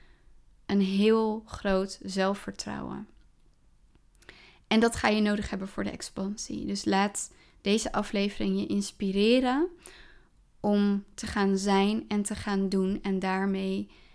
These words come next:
het vertrouwen te ontwikkelen dat je daartoe in staat bent. Dat, want er is maar één weg. En dat is niet in, ehm, het bedenken hoe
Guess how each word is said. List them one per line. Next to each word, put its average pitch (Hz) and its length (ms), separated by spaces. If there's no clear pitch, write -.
het 208 240
vertrouwen 202 640
te - 120
ontwikkelen 196 640
dat 202 260
je 208 80
daartoe 196 440
in 190 140
staat 202 400
bent. 196 260
Dat, 196 180
want 208 200
er 226 140
is 214 180
maar 208 160
één 196 220
weg. 190 380
En 196 180
dat 202 420
is 202 220
niet 220 360
in, 196 480
ehm, 196 480
het 202 300
bedenken 208 560
hoe 233 400